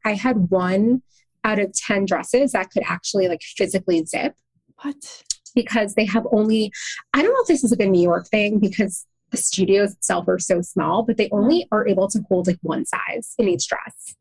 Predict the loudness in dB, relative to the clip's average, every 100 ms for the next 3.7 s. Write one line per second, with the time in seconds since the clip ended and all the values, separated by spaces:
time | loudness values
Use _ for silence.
0 | -14 -10 -10 -12 -16 _ _ -8 2 4
1 | 4 4 2 0 2 2 2 0 -2 0
2 | 2 4 4 2 0 -4 -6 -8 -4 -4
3 | -4 -4 -2 0 -2 -2 -8